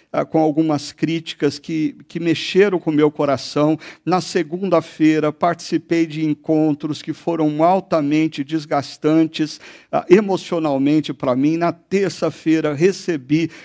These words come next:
um e-mail que foi outro tapa na cara. E na quarta-feira, eu pensei assim, "Bom, hoje é o primeiro dia da semana em que tudo correu bem." E no final do dia, há um novo episódio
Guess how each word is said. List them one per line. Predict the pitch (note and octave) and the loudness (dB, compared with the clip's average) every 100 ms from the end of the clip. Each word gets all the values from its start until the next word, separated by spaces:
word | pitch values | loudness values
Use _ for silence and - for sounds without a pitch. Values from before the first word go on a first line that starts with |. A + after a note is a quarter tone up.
| - | -6
um | E3+ F3+ | 0 2
e-mail | E3+ D#3 D#3+ E3+ D#3+ D#3+ | 2 2 2 6 6 4
que | D#3+ | 2
foi | D3 - E3 | -2 0 4
outro | D3+ E3 D#3+ D3+ | 4 4 0 -4
tapa | - _ F#3 F#3 - E3 | -4 _ -2 0 0 2
na | D#3 | 2
cara. | D#3 D#3 E3 E3 | 0 2 4 4
E | E3 | 2
na | E3 D#3+ | 2 0
quarta-feira, | - G#3+ B3+ - C#3 - D3 F3 G#2+ - - - - | 2 2 2 0 -2 2 2 2 0 -8 -20 -14 2
eu | D3+ | 2
pensei | D3+ D3+ C3 - D3 | 4 0 0 -2 0
assim, | C3+ - B2 A2 | 0 -2 -4 -2
"Bom, | A2+ C3+ F3 G3+ _ _ - | 2 2 2 -2 _ _ 0
hoje | C#3 E3+ D#3+ | 2 2 2
é | D#3 | 0
o | |
primeiro | D3+ D3 C#3 F3 G#3+ D3+ | 2 0 2 2 2 0
dia | C#3 D3+ | 0 0
da | C3+ | -2
semana | C3 C#3 A#2 A2+ C3+ C#3+ C#3+ C#3+ _ - | -4 -4 -2 -2 0 0 -2 -6 _ -4
em | C3+ | -2
que | C3 C3 | -2 -6
tudo | - E3 D3+ | -2 -2 -2
correu | C#3 A#2+ B2+ B2 | -2 0 0 -2
bem." | A2+ F#2+ D2 _ _ _ _ _ _ | -4 -6 -10 _ _ _ _ _ _
E | B2+ | 2
no | C3+ C3 | 2 0
final | C#3+ C3 C3+ C#3 | -2 0 2 0
do | C3 | -4
dia, | A#2 B2 A2 E2+ - _ _ _ - | -4 -2 -2 -4 -18 _ _ _ -8
há | A#2+ - _ _ _ _ _ _ C#3+ | -8 -8 _ _ _ _ _ _ 0
um | |
novo | C3+ A#2+ B2+ A#2+ | 2 4 2 0
episódio | A#2 A#2 A2+ A#2 A#2 G#2+ | -4 -6 -4 -2 -2 -4